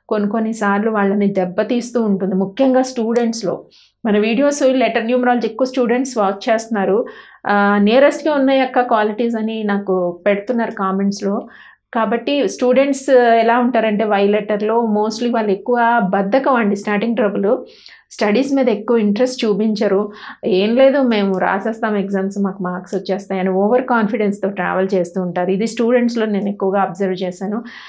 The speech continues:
కొంచెం జాబ్ ఏజ్‌కి వచ్చేసరికి కూడా వాళ్ళు అలాగే కొద్దిగా రిజర్వ్డ్‌గా ఉంటారు. But అంబిషన్స్ చాలా హైగా ఉంటాయి. మంచి హై స్థాయికి వెళ్ళాలి, బాగా ఖర్చు పెట్టుకోవాలి, మంచి పొజిషన్‌లో ఉండాలనే భావాలు ఉంటాయి. కానీ స్టార్టింగ్ ట్రబుల్, బద్ధకము, కొంచెం ఓపెన్ అవ్వకపోవడము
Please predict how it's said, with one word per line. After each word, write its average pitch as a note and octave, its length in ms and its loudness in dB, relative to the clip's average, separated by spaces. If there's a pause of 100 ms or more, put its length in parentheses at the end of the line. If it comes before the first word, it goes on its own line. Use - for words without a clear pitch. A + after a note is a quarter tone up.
(140)
కొంచెం A#3+ 320 2
జాబ్ A#3 520 4
ఏజ్‌కి A#3 320 0
వచ్చేసరికి A3+ 600 -6
కూడా A#3 300 -2
వాళ్ళు A3 240 0
అలాగే G#3+ 280 -2
కొద్దిగా G3+ 300 2
రిజర్వ్డ్‌గా G#3+ 500 0
ఉంటారు. G3+ 320 0
But A3 240 0
అంబిషన్స్ C#4 640 0
చాలా C4+ 140 4
హైగా C4 340 2
ఉంటాయి. A#3 360 -2 (420)
మంచి A3 360 2
హై B3+ 280 2
స్థాయికి B3+ 440 -4
వెళ్ళాలి, A3+ 460 0
బాగా G#3 180 0
ఖర్చు G#3 320 -4
పెట్టుకోవాలి, A3+ 440 -2
మంచి G#3+ 280 -2
పొజిషన్‌లో A#3 520 0
ఉండాలనే A#3 420 4
భావాలు A3 460 2
ఉంటాయి. G#3 260 0
కానీ A#3 320 -2 (300)
స్టార్టింగ్ D4 520 0
ట్రబుల్, D4 360 0
బద్ధకము, C#4 840 0
కొంచెం C4+ 340 2
ఓపెన్ C4 360 4
అవ్వకపోవడము B3 960 0